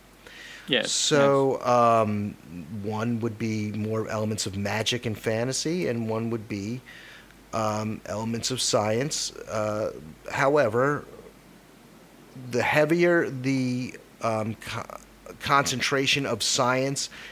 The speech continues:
Speaker 2: and scientific philosophy, if a show is heavy in that, then it is science fiction. Let's, you know, think about, say, the Alien franchise,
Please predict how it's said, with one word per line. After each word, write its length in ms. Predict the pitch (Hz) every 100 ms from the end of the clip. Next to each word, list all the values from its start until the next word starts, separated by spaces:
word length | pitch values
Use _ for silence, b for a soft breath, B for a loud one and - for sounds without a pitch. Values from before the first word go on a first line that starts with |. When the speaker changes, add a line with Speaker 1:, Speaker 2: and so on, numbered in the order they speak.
| B
Speaker 2:
and 180 | 120 117
scientific 800 | - 135 127 120 - 143 117 -
philosophy, 920 | - 110 113 131 - 156 196 190 196 B B B B B - - - -
if 120 | 117
a 40 | 110
show 300 | - 135 113
is 100 | 104
heavy 480 | - 160 156 156 104
in 280 | 123 107
that, 580 | 104 131 131 110 101 - B B B -
then 460 | 107 107 101 101
it 100 | -
is 120 | 98 101
science 400 | - 104 101 -
fiction. 420 | 120 107 120 113
Let's, 300 | 107 - - -
you 120 | 123
know, 160 | 110 104
think 300 | - 120 110
about, 280 | 107 107 101
say, 360 | - 113 104 98 B B B -
the 280 | 113 117 -
Alien 640 | 131 135 135 135 139 147 143
franchise, 1000 | - 143 143 147 - 156 165 180 - -